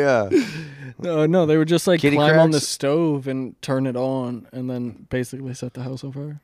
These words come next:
Speaker 1: Oh, that's fucking great.
Speaker 2: Yeah. Suicide by cat.
Speaker 1: Suicide by cat?
Speaker 2: Yeah, it's pretty good.
Speaker 1: Where was this?
Speaker 2: U K? United Kingdom.
Speaker 1: Oh, yeah, dude.
Speaker 2: They love cats, I think. I don't, I have no idea.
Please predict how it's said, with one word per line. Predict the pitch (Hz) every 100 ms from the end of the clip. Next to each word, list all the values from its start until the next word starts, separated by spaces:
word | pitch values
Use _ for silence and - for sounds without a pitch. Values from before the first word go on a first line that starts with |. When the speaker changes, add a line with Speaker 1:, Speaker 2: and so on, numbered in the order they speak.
| _
Speaker 1:
Oh, | 117 113
that's | 117 110
fucking | 104 _ 98 101
great. | 95 90 92 95 - _ _ _ _ _
Speaker 2:
Yeah. | 120 101 - _ _ _ _ _ -
Suicide | - 143 135 143
by | 131 117
cat. | 127 131 143 _ _
Speaker 1:
Suicide | - 135 117 110 123
by | 117
cat? | 104 120 120 139 135 -
Speaker 2:
Yeah, | 127 117 127
it's | -
pretty | - 185
good. | - 117 135 135 _ _ _ _ _ _ _ _ _ _ -
Speaker 1:
Where | 143
was | 156 151
this? | 185 - - - _ _ _ _ _
Speaker 2:
U | 160 165
K? | 175 175 208 _ - - _ _ _ -
United | 147 143 143
Kingdom. | - 151 160 170 - 120
Speaker 1:
Oh, | 123 120 98 - -
yeah, | - 104 104 101
dude. | - 101 101 117
Speaker 2:
They | 170
love | 143 143
cats, | - 127 139 -
I | 147
think. | 143 147 165 _ _ _ - 107 _ -
I |
don't, | 131 -
I | 117
have | 135
no | 90 78
idea. | 76 85